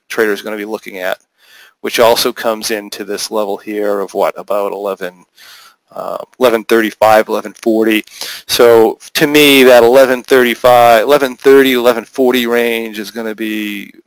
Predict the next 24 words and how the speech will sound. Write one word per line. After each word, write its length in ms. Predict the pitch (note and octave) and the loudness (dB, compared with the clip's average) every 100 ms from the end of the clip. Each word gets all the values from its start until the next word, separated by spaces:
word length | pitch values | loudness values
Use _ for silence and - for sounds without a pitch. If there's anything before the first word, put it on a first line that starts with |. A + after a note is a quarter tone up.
| _ | _
some 440 | - - B2 G#2+ | -12 -8 -8 -10
fairly 640 | - - - C#3 C3+ C#3 | -16 -12 -2 0 0 -2
significant, 880 | - C3 A#2 A#2 C3+ C3+ B2+ A#2+ - _ _ _ _ _ _ - | -4 -6 -6 -10 -8 -8 -8 -10 -16 _ _ _ _ _ _ -12
um, 500 | G#2 G2+ F#2+ G2 _ _ _ _ | -10 -8 -8 -10 _ _ _ _
headwinds 580 | - D3+ C#3+ D3 D3 | -2 0 -2 -4 -6
on 400 | A#2 B2 A#2+ A2+ G#2+ | 0 2 2 -2 -8
the 80 | A2 | -4
Russell. 420 | F#2 - D#4+ D#4 _ - - - - _ | -2 0 -2 -4 _ -20 -18 -16 -18 _
Uh, 580 | A#2 A#2 A2+ A#2 A2+ A2 | -4 0 2 2 0 -2
and 280 | - A#2 C3+ | -2 -2 -2
unless 260 | B2+ C#3+ - | 0 0 0
it 80 | |
gets 140 | - - | -2 -2
some 200 | - C#3+ | -2 -2
sort 240 | - C3 | 0 2
of 60 | A2+ | 4
strength 560 | - - C3 C#3+ - | 2 2 2 0 -2
from 640 | - - B2+ A#2 A#2 A2 G#2+ | -6 2 4 4 2 -2 -10
the 120 | A#2 | -2
other 220 | B2 A#2 B2+ | 0 0 0
indices, 540 | D#3 D3 B2 A#2+ A2+ | -2 -2 -2 -2 -2
in 60 | A2 | 0
other 160 | A2+ | 0
words, 300 | A2 G#2+ F#2+ | 0 -2 -4